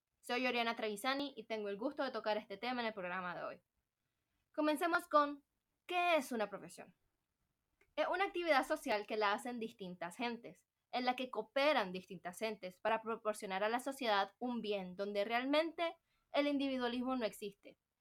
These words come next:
Si un ingeniero hace trampas, afecta a todos en esa rama al hacer que la gente pierda la confianza. "Ah, es que todos los ingenieros son unos tramposos", te dicen un presupuesto y terminan cobrándote el doble.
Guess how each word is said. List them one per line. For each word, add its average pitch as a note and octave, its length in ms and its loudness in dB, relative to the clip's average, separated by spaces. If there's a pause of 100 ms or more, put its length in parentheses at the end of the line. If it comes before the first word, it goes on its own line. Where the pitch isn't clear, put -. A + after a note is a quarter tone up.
(200)
Si B3 120 -6
un A#3 80 0
ingeniero C4 440 4
hace A3+ 200 -2
trampas, G#3+ 520 0 (300)
afecta A#3+ 420 2
a G#3+ 160 2
todos C4+ 360 6
en A3 100 -2
esa A3 240 0
rama G#3+ 320 4
al G#3+ 180 2
hacer G#3+ 260 -2
que B3 80 -4
la B3 120 4
gente C4+ 360 0
pierda G#3+ 340 0
la G3+ 120 2
confianza. F#3 600 -6 (840)
"Ah, E4+ 340 8 (300)
es B3+ 120 -10
que D#4 100 2
todos D#4 240 8
los E4 100 6
ingenieros C#4 440 2
son C#4 140 -2
unos D4 200 0
tramposos", F#3+ 680 2
te F3+ 80 -2
dicen G#3 280 -6
un C4 140 0
presupuesto D4+ 600 4
y D4 40 -2
terminan A#3 360 -2
cobrándote A3 460 0
el F#3 100 -6
doble. G#3+ 360 2